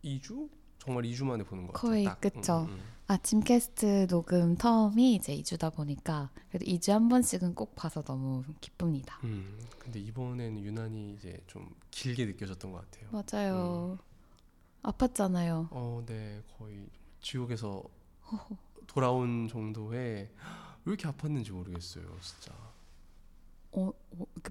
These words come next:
Speaker 2: 말로 표현하기 어렵겠지만,
Speaker 1: 음, 음.
Speaker 2: 어, 얼마나 아팠어요?
Speaker 1: 그, <laughs> 얼마나 아팠어요?
Speaker 2: <laughs>
Speaker 1: 음, 일단은 그, 저 임파선염이라는 걸 제가 처음 걸려봤거든요.
Speaker 2: 음.
Speaker 1: 그 여기 귀가 갑자기 이렇게 부어가지고
Speaker 2: 음.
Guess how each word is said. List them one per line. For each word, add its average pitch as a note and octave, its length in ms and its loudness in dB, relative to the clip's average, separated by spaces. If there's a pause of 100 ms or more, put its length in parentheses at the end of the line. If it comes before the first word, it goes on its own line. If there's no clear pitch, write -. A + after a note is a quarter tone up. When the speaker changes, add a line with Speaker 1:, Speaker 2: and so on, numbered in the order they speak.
Speaker 2:
말로 F3+ 260 4
표현하기 D4+ 480 8
어렵겠지만, E3+ 680 -2
Speaker 1:
음, D3+ 140 2
음. G#2+ 200 -2
Speaker 2:
어, F#3 120 0
얼마나 F#3 400 2
아팠어요? - 440 -10 (640)
Speaker 1:
그, F#2+ 560 -12 (140)
<laughs> - 340 -2
얼마나 G2 320 -4
아팠어요? - 560 0
Speaker 2:
<laughs> - 560 2
Speaker 1:
음, G#2 380 -6 (480)
일단은 A2 520 -6
그, F#2+ 320 -10 (720)
저 - 160 -14
임파선염이라는 B2+ 1120 -4
걸 F#2 140 -12
제가 F2 240 -10
처음 A#3+ 280 -4
걸려봤거든요. G#2+ 680 -8
Speaker 2:
음. F#3 480 -6
Speaker 1:
그 G2 320 -8
여기 F2+ 100 -14 (360)
귀가 D#3 720 -6
갑자기 - 440 -12
이렇게 F2 280 -14
부어가지고 A2 800 -8
Speaker 2:
음. G3+ 680 -2